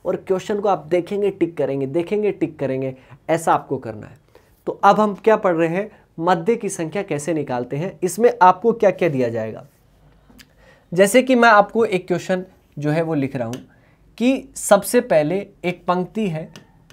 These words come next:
और इस पंक्ति में कुल लोग जो है, पंक्ति में कुल लोग जो हैं वो आपके कितने हैं,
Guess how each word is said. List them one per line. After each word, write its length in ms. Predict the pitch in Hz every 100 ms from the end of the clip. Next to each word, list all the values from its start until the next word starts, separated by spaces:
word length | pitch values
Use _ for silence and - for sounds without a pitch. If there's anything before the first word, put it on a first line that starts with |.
| _
और 300 | 170 180 311 - -
इस 180 | 214 226
पंक्ति 500 | - 202 196 196 233
में 220 | 220 220 247
कुल 220 | - 269 285
लोग 460 | 233 180 202 190
जो 140 | 156 143
है, 140 | 113 - - - _ - - _ _ _ _ _ - - _ _ _ - _ - - _ _ -
पंक्ति 400 | 190 202 254 226
में 280 | 160 185 254 _ _ _ _ -
कुल 120 | 269
लोग 400 | 240 202 220 208
जो 140 | 190
हैं 380 | 175 175 214 - _ _ -
वो 180 | 170 214 -
आपके 340 | 165 165 - 196
कितने 340 | 185 165 180
हैं, 300 | 165 180 -